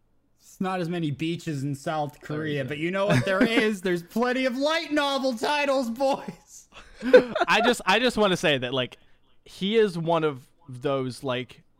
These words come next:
Speaker 3: I don't wanna say Deadpool, but, like, you kinda get the idea when I say Deadpool. Like,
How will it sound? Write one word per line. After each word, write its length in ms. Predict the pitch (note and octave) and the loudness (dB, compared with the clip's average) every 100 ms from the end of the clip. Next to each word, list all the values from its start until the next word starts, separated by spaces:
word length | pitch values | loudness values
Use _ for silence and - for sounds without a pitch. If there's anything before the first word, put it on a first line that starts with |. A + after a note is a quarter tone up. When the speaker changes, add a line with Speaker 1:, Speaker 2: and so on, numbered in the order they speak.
| _ _ _ _ - - _ _ _ _ _ _ _ _ _ _ _ _ _ _ _ | _ _ _ _ -20 -20 _ _ _ _ _ _ _ _ _ _ _ _ _ _ _
Speaker 3:
I 40 | F3 | -4
don't 100 | A3 | -2
wanna 120 | A3 | -2
say 140 | G#3+ | -4
Deadpool, 480 | D3+ D3 D3+ D#3 D#3 - | -4 -4 -2 -4 -4 -8
but, 100 | C#3+ | -8
like, 180 | C#3 | -8
you 60 | D3+ | -8
kinda 160 | F#3 D3+ | -8 -6
get 120 | D3+ | -4
the 80 | C#3 | -4
idea 180 | B2+ C3+ | -4 -6
when 100 | B2+ | -6
I 40 | |
say 160 | C3 A#2+ | -8 -8
Deadpool. 400 | B3 - C3 A#2 | -10 -10 -10 -10
Like, 180 | G#2+ | -14